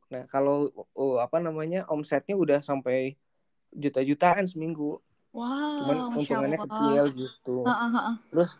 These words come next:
Speaker 1: terus, eh, berpikir lagi kan, apalagi
Speaker 2: Iya.
Speaker 1: nih, aku pengen ngumpulin, pengen punya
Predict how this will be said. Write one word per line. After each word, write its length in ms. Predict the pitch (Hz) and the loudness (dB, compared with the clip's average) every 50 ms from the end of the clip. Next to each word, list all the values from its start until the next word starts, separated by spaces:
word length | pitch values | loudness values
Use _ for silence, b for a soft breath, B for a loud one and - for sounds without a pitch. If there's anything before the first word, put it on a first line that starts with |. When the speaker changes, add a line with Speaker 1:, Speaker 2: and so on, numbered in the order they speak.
| _ _ - | _ _ -2
Speaker 1:
terus, 200 | 175 175 185 185 - - - | 0 0 0 0 -2 -2 0
eh, 220 | 151 151 147 147 147 | 2 4 4 4 4
berpikir 400 | 151 156 156 - 147 147 151 139 | 2 0 -2 -4 -4 -2 0 4
lagi 240 | 147 170 180 160 143 | 4 4 2 2 -2
kan, 320 | - 127 131 131 143 139 - _ _ | -4 -4 -4 -4 -6 -10 -14 _ _
apalagi 520 | - - 160 - - 160 - - 214 156 160 | -12 -10 -6 -2 0 2 2 2 2 0 -2
Speaker 2:
Iya. 60 | 160 151 | -4 -4
Speaker 1:
nih, 120 | 135 123 - _ _ _ _ _ _ - | -6 -8 -12 _ _ _ _ _ _ -8
aku 160 | 143 151 175 180 | -6 -6 -4 -2
pengen 140 | 175 156 156 151 | 0 0 0 -2
ngumpulin, 480 | 147 143 139 - 147 143 143 143 143 - - | -4 -6 -4 -2 0 0 0 0 -4 -4 -2
pengen 200 | - 156 151 147 147 | -2 -2 -2 -2 -2
punya 200 | 151 151 147 | -4 -4 -4